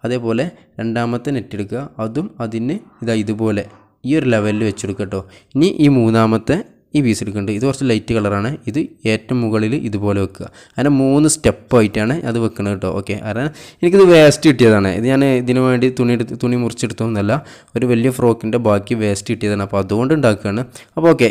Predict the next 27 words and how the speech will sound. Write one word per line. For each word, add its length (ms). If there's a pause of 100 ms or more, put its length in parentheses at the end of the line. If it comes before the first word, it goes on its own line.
ഇതുപോലെ 360 (220)
മൂന്ന് 260 (140)
സ്റ്റെപ്പായിട്ട് 640 (240)
നെറ്റ് 300 (260)
ആ 20 (300)
ലൈനിങ്ങും 480
വെച്ചുകൊണ്ട് 420
അടിച്ച് 280
പിടിപ്പിക്കുകയാണ്. 500
കറക്റ്റായിട്ട് 460
വെച്ചുകൊണ്ട് 300
അടിച്ച് 180
പിടിപ്പിച്ചാൽ 340
മതി. 120 (480)
ഓക്കെ, 160 (920)
ഇതേപോലെ 360 (320)
ഏകദേശം 300
ആ 120
മൂന്ന് 260
പീസും 260
വരുന്നുണ്ട്. 280 (120)
എത്ര 160 (120)
ഡിഫറൻറ്റ് 360
ഉണ്ടെന്ന് 200
വെച്ചാൽ 180 (100)
അതിൻ്റെ 300
അളവിനനുസരിച്ച് 680